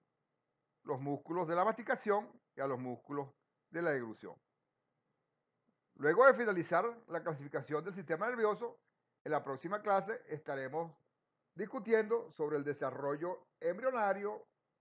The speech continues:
y la formación de las vesículas primitivas que originan las diferentes estructuras del sistema nervioso.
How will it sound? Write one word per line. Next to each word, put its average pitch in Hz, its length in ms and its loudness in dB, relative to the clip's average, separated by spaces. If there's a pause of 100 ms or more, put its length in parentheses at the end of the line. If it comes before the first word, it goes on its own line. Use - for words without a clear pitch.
(580)
y 160 100 -6
la 156 100 0
formación 151 880 -6 (720)
de 170 80 -4
las 170 120 0
vesículas 156 460 -4
primitivas 233 600 -4 (760)
que 165 120 0
originan 156 600 0
las 156 220 -2
diferentes 143 480 -2
estructuras 156 680 -2 (460)
del 143 180 2
sistema 135 600 0 (100)
nervioso. 113 580 -8